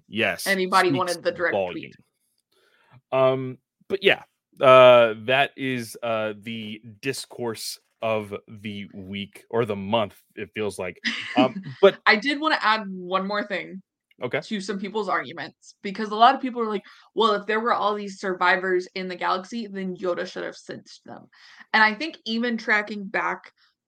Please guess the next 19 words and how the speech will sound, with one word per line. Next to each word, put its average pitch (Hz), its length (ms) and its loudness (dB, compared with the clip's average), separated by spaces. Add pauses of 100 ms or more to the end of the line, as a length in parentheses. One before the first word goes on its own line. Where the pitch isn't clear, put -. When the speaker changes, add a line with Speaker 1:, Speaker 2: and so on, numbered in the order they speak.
Speaker 2:
to 180 460 -4
Legends 180 500 -6
time 180 260 -6
frame, 208 400 -6 (580)
we 190 360 -2
all 214 300 10
knew 190 520 0 (240)
that 190 300 -4
Yoda 196 540 0
went 202 280 -6
to 196 140 -8
Dagobah 202 580 -2 (220)
because 220 520 -2
it 202 100 0
was 196 180 -2
a 190 60 0
good 185 280 -2
hiding 185 440 -4
spot 180 300 0